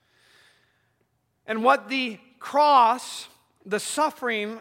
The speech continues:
of Jesus Christ, the condemnation that he received at the hands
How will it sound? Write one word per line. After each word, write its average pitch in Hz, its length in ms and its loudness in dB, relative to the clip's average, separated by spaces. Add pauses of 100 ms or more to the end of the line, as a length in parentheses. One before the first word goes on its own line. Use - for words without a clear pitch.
of 196 340 -4 (280)
Jesus 214 380 -10
Christ, 220 520 -4 (240)
the 190 80 -10
condemnation 254 920 -4
that 214 100 -6
he 220 120 -12
received 214 540 -10
at 196 140 -12
the 190 100 -10
hands 214 400 -8